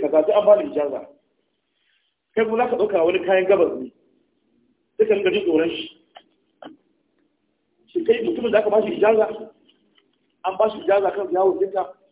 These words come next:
amma da za ka same shi ka zaunar da shi, ka ce, "Ina so in karanci wannan yawon sinta," ba zai iya ba. An gane? Yanzu mutane sun fi ba da ƙarfi akan ijaza fiye da ilimin.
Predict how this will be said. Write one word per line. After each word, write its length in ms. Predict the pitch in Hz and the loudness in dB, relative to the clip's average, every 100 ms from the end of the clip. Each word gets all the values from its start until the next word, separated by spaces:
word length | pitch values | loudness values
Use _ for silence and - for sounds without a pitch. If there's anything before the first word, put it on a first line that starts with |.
| _ _ _ - | _ _ _ -6
amma 280 | 165 196 202 | -2 -2 -2
da 120 | 185 | -2
za 100 | 233 | -2
ka 120 | 247 - | -2 -2
same 240 | 165 185 | 2 2
shi 100 | - | 2
ka 100 | 160 | 0
zaunar 280 | 180 208 220 | 0 0 0
da 80 | 170 | -2
shi, 240 | 147 - - _ _ | -8 -12 -20 _ _
ka 80 | 156 | -6
ce, 100 | 156 | -2
"Ina 260 | 196 220 190 | -2 -2 -4
so 80 | 196 | -4
in 80 | 185 | -2
karanci 260 | 165 151 190 | -2 -2 -2
wannan 260 | 170 175 151 | -2 -4 -4
yawon 260 | 156 165 160 | -2 -2 -4
sinta," 200 | 156 147 | -6 -6
ba 160 | - | -2
zai 100 | 156 | 0
iya 180 | 160 147 | 0 -2
ba. 100 | 120 - _ _ _ _ _ _ _ _ _ _ _ _ _ _ _ _ _ _ - - _ - | -4 -12 _ _ _ _ _ _ _ _ _ _ _ _ _ _ _ _ _ _ -20 -20 _ -6
An 80 | 160 | -2
gane? 240 | 185 - - - - _ 143 | -2 -4 -10 -20 -20 _ 0
Yanzu 200 | 160 208 | 2 2
mutane 500 | - 196 175 185 - | 2 4 6 4 4
sun 160 | 196 | -2
fi 80 | 185 | -2
ba 160 | 208 190 | 0 2
da 80 | |
ƙarfi 320 | - 175 - 165 | 4 4 4 2
akan 180 | 123 | 2
ijaza 560 | 139 151 175 180 165 156 | -2 0 2 2 2 2
fiye 160 | 160 208 | 4 4
da 60 | |
ilimin. 640 | 208 185 170 - - - | 6 6 4 0 -8 -16